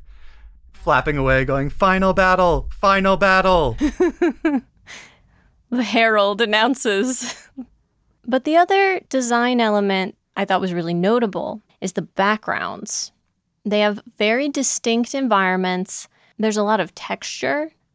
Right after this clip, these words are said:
Speaker 2: I especially love the desert where the G P O two becomes corrupted by the cursed shield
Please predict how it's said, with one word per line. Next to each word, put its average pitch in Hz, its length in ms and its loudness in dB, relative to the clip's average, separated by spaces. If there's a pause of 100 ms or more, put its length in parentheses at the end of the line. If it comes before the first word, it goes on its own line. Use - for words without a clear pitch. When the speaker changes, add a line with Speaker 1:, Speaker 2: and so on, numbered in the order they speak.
(140)
Speaker 2:
I 185 60 -4
especially 208 540 -2
love 196 440 2 (100)
the 185 220 -4
desert 185 640 0 (120)
where 175 320 -4
the 175 140 -6
G 185 220 -6
P 190 180 -2
O 180 80 0
two 180 260 -4
becomes 175 360 -6
corrupted 175 760 -2
by 170 160 -2
the 175 200 -6
cursed - 680 -8
shield 185 720 -4